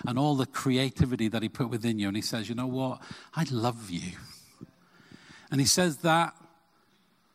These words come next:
to the most broken, destitute person in the world. And he says that to the most accomplished, prosperous person in the world.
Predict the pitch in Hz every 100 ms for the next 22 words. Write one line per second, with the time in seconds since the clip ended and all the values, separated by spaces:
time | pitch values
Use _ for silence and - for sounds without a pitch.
0 | _ _ - - 131 127 131 - - 147
1 | 165 - 170 147 - 143 - 147 143 139
2 | - 131 - 139 131 127 127 131 127 -
3 | - - - _ 120 117 - - 143 117
4 | 139 135 127 - - - 123 127 131 -
5 | 127 - 143 135 - 123 - - - -
6 | _ _ _ _ _ _ _ - 147 131
7 | - - - 131 113 - 107 101 95 92
8 | -